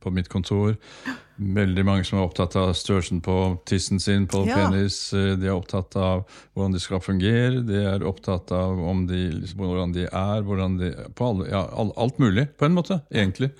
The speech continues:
Speaker 1: Men så er det klart at de er veldig opptatt av oss når de kommer til deg, sannsynligvis,
Speaker 2: Mm.
Speaker 1: og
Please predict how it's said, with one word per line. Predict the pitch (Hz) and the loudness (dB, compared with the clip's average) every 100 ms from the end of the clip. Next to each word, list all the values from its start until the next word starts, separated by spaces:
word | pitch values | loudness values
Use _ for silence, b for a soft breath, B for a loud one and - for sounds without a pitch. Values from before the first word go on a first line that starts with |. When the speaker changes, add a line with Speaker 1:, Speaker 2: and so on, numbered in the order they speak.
| B B B B | B B B B
Speaker 1:
Men | 113 113 | 2 2
så | 113 | 2
er | |
det | 110 | 2
klart | 113 107 | 2 2
at | 113 120 | 2 0
de | 107 110 | 2 2
er | 101 | 2
veldig | 104 95 92 | 2 2 0
opptatt | - 90 | 0 0
av | 101 98 | 2 2
oss | 92 - | 0 -6
når | 82 92 98 95 | -4 0 0 0
de | |
kommer | 90 95 90 | -2 0 0
til | 92 92 | 0 0
deg, | 90 87 | 2 0
sannsynligvis, | - 92 87 95 104 143 269 | -2 -2 0 0 2 2 2
Speaker 2:
Mm. | 101 | 2
Speaker 1:
og | 107 | 0